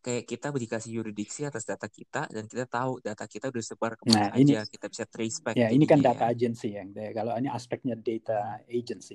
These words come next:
Speaker 2: Artinya saya punya agency, saya punya independen, kemauan independen yang bisa, yang harus di, eh, dieksekusi oleh si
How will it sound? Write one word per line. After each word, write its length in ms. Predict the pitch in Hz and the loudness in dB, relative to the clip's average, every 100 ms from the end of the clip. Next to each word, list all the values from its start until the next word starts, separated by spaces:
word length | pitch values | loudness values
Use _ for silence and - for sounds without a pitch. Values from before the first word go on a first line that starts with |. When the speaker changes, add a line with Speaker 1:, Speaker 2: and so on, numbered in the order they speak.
| 95 | -14
Speaker 2:
Artinya 300 | - 127 131 | -2 0 2
saya 160 | 123 123 | 0 2
punya 240 | 120 117 117 | 2 0 -4
agency, 480 | 117 113 110 131 120 | -6 -6 -12 -10 -4
saya 140 | 110 | -4
punya 400 | - 113 113 107 - _ _ | -4 -10 -8 -8 -12 _ _
independen, 720 | 127 120 113 123 113 110 117 123 | -2 -2 0 2 4 2 2 2
kemauan 320 | 123 120 120 | 4 6 6
independen 480 | 117 107 107 120 156 | 2 0 0 2 2
yang 160 | 120 | 0
bisa, 480 | 113 107 - 117 113 120 | 0 0 2 2 2 0
yang 160 | 127 | 0
harus 320 | 117 127 123 | 4 4 2
di, 320 | 113 120 117 113 _ - - - - | -6 -10 -10 -12 _ -20 -20 -20 -10
eh, 920 | 117 110 107 107 110 110 117 - - - - - - - - | -2 -2 -2 -4 -6 -4 -4 -4 -6 -8 -12 -10 -12 -12 -14
dieksekusi 640 | - 123 120 - 123 139 131 | -8 2 2 2 0 4 6
oleh 220 | 110 104 | 6 2
si 400 | - 107 107 107 | 0 0 2 0